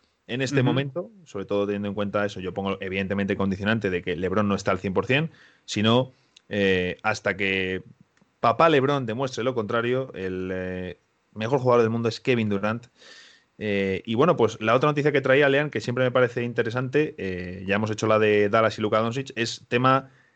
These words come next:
Speaker 1: Estados Unidos y los Juegos Olímpicos, <clears throat> ya que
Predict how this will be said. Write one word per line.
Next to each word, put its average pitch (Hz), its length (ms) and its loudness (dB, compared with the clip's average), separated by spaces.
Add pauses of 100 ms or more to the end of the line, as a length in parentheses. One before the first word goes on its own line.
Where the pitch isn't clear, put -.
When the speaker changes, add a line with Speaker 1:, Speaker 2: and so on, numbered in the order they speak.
Speaker 1:
Estados 143 400 2
Unidos 151 240 2
y 123 40 0
los 113 100 2
Juegos 151 220 4
Olímpicos, 143 580 0
<clears throat> 151 380 0
ya 123 200 4
que 139 300 0